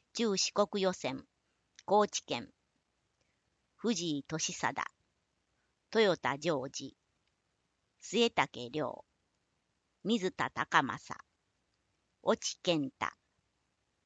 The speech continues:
東山光久、小野義樹、篠原幸太郎、大塚隼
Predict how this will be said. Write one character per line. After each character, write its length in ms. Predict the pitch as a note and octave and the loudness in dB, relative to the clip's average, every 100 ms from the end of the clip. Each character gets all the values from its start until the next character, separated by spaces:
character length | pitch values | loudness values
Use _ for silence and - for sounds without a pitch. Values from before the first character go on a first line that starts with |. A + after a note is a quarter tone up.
| _ | _
東 420 | G3 G#3 A#3+ - | -4 -2 -2 0
山 300 | A3 D3 C3 | 0 0 -2
光 160 | C#3 D3+ - F3 | -4 -4 -6 -8
久、 300 | - - - - _ _ _ _ _ _ _ _ _ _ | -8 -10 -10 -12 _ _ _ _ _ _ _ _ _ _
小 140 | - G3 | -2 2
野 160 | A#3 | 2
義 420 | A3+ A3+ - - - | 4 2 0 -8 -14
樹、 200 | - - _ _ _ _ _ _ _ _ | -20 -20 _ _ _ _ _ _ _ _
篠 320 | - F#3+ A3+ A3+ | -8 0 2 4
原 300 | C3+ A2 B2+ | 2 0 -2
幸 200 | E3 E3 | -4 -4
太 220 | - D3+ | -2 -2
郎、 380 | C#3 C3+ - - _ _ _ _ _ _ _ | -2 -4 -8 -12 _ _ _ _ _ _ _
大 240 | - A3+ A#3 | 2 2 2
塚 320 | - - G3+ | -2 0 0
隼 340 | F3+ F#3 A2+ | 0 0 -2